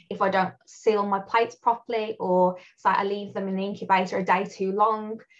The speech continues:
for, for whatever reason, I just can't get back into the lab and take them out, and it kind of all falls to pieces a little bit. It's so annoying how just time gets away with you sometimes, and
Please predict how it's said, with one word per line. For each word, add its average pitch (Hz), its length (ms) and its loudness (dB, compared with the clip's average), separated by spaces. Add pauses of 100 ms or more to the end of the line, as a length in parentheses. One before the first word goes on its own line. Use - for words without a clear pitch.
(140)
for, 196 100 -10
for 196 80 -10
whatever 190 320 2
reason, 190 240 -4
I 196 80 0
just - 180 -10
can't 196 180 0
get 190 120 -6
back 196 240 -6
into 185 100 -10
the 202 60 -6
lab 185 120 2
and 190 120 -6
take 180 180 -2
them 196 140 -6
out, 190 300 -4
and 185 100 -6
it 180 100 -10
kind 185 300 0
of 180 160 0 (180)
all 220 160 6
falls 214 260 -4
to 185 60 -10
pieces 202 400 -6
a 196 60 -4
little 196 220 -2
bit. 196 240 -4 (360)
It's - 400 -8
so 226 160 4
annoying 208 380 -2
how 185 420 2 (840)
just 226 200 -8
time 226 240 2
gets - 180 -6
away 196 220 2
with 202 80 -6
you 208 80 -6
sometimes, 190 720 -2
and 185 360 0